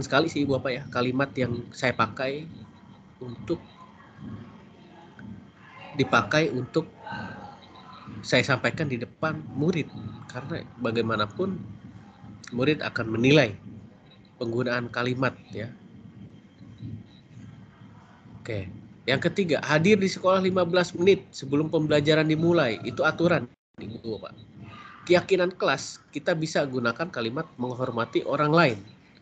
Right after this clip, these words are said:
Kemudian berkomitmen. Nah,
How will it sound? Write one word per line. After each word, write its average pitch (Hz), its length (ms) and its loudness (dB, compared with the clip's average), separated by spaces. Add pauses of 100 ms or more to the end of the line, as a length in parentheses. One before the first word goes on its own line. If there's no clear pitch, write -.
(1200)
Kemudian 120 580 0
berkomitmen. 170 840 2 (180)
Nah, 104 400 0